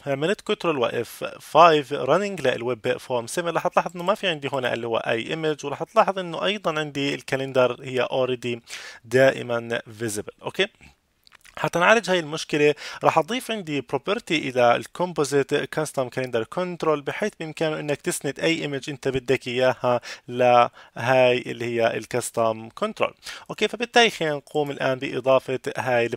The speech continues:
property. أوكي، فبالتالي، آم، راح أرجع مرة تانية إلى اللي هو ال Custom Controls. اوكي، الان بداخل الكاستم كنترولز راح اقوم الان باضافه اللي هي البروبرتي. هاي البروبرتي راح اقوم بتسميتها بايمج،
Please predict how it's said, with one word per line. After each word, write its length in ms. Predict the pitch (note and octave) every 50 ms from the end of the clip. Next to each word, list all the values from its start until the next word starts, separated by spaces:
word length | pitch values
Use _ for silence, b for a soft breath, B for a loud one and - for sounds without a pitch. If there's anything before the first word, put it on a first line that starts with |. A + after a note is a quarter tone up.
| - -
property. 400 | - - G3 G3 - - G#2+ - _ _ _ _ - -
أوكي، 200 | E3+ - G3 F#3
فبالتالي، 600 | - F3+ F3 G3+ - - A#3 A3 G3 E3 D#3+ D3+ B B B B B -
آم، 200 | D#3 D3+ D3+ D3
راح 220 | C#3+ C#3+ C#3 -
أرجع 240 | D#3 D3+ C3+ C#3+ C#3
مرة 200 | C3 C3 B2+ C3
تانية 400 | - - D#3 D3+ D3+ D3+ C#3 C#3
إلى 460 | C3+ - C#3 B2+ B2+ B2 B2 A#2+ A#2
اللي 120 | B2 B2+
هو 140 | B2+ B2 A#2
ال 60 | A#2
Custom 360 | - - - G#3 - - A3 G#3+ - -
Controls. 400 | A3 G#3+ F#3 - A#2 A2 A2 G#2+ - - - _ _ _ _ _ _ _ _ _ _ _ _ - - - -
اوكي، 240 | B2+ - D#3 D#3+ D3+ B B B B B
الان 120 | - D#3+ D#3+
بداخل 340 | D#3 F3 A#3 C4 B3+ -
الكاستم 500 | C#4 B3+ A3+ - - F#3 F3 - F3+ D#3+
كنترولز 540 | D3 - E3+ E3 E3+ - E3 D#3+ D3+ C3+ C#3+
راح 160 | D3 C#3 -
اقوم 300 | C#3+ C3 - E3 D#3+ D3+
الان 280 | C#3 C3+ D3+ C#3 C#3 C3+
باضافه 560 | B2+ C#3 C3 C3+ B2+ A#2 C3+ C#3 C3 - C3+ -
اللي 120 | C3 B2 A2+
هي 100 | B2+ B2+
البروبرتي. 680 | A#2+ A#2 - - C3 - - C3+ B2+ - - A2 G#2 - B B B B B
هاي 100 | - G#3+
البروبرتي 500 | C4 C4+ - - A3 - - G#3 - -
راح 180 | E3+ D3 - -
اقوم 340 | C#3 - - D#3 D3 D3 C#3 B2+
بتسميتها 960 | C3+ C3+ C3+ C3 - C3+ B2+ - - C#3 C3+ C#3+ D#3 - - - D3 C#3 C3+
بايمج، 880 | C3 - A#2+ A2+ A#2 - D3+ D#3+ E3+ F3 E3 D#3 C#3+ - D#3 D#3 D3